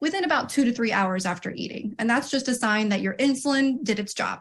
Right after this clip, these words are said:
right? It responded to that glucose, it brought glucose back down, and now you're stable. But when we have fats, uh, combined with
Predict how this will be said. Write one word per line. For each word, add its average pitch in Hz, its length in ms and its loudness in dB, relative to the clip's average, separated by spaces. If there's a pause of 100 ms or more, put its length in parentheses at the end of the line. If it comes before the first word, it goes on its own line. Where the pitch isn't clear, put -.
(120)
right? 233 300 0
It 190 140 -4
responded 285 500 0
to 294 80 -4
that 254 180 2
glucose, 277 460 0 (260)
it 196 120 -6
brought 220 220 2
glucose 233 300 2
back 196 240 -2
down, 302 420 4 (260)
and 226 140 0
now 214 120 2
you're 202 160 0
stable. - 520 -6 (440)
But 214 140 0
when 247 180 4
we 277 100 2
have 240 280 2
fats, - 640 -2 (420)
uh, 208 400 -2
combined 254 520 4
with 220 200 0